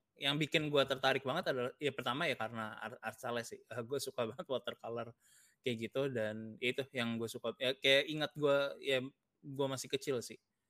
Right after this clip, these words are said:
Karena gua sekarang udah tua banget kan, jadi halnya, <laughs> hal-hal yang kayak gitu buat gua, <laughs> yang mengingatkan gua kalau, "Oh, dulu gua waktu masih kecil tuh, eh, bacanya tuh atau ilustrasinya tuh kayak gini," gitu.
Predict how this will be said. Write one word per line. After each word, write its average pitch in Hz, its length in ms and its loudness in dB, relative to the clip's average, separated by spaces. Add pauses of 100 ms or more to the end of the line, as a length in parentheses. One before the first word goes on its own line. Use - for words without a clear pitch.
(340)
Karena 127 180 4
gua 143 140 4
sekarang 156 240 4
udah 160 80 4
tua 131 180 4
banget 131 220 2
kan, 120 120 -4
jadi 120 200 0
halnya, 135 320 0
<laughs> 208 480 6
hal-hal 127 160 2
yang 135 100 2
kayak 147 200 2
gitu - 200 6
buat 180 300 4
gua, 196 160 0
<laughs> 208 1000 4
yang 170 140 10
mengingatkan 175 560 0
gua 196 140 6
kalau, 160 280 6
"Oh, 190 180 6
dulu 165 280 4
gua 185 160 6
waktu 233 180 4
masih - 220 -4
kecil - 260 -6
tuh, 190 220 0 (400)
eh, 135 280 0
bacanya 135 440 2
tuh 165 260 0
atau 127 380 -4
ilustrasinya 131 580 -2
tuh 139 140 -4
kayak 117 160 -4
gini," 113 200 -4 (120)
gitu. - 140 -12